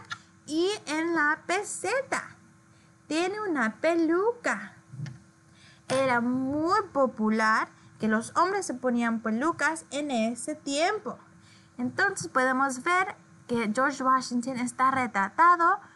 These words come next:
en su peluca blanca y larga.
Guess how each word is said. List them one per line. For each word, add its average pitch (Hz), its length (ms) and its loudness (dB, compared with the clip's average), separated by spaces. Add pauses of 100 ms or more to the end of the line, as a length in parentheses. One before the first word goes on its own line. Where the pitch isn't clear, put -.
(280)
en 226 520 -2
su 214 440 -4
peluca 320 760 -2
blanca 370 720 0 (160)
y 330 360 -2
larga. 220 680 -2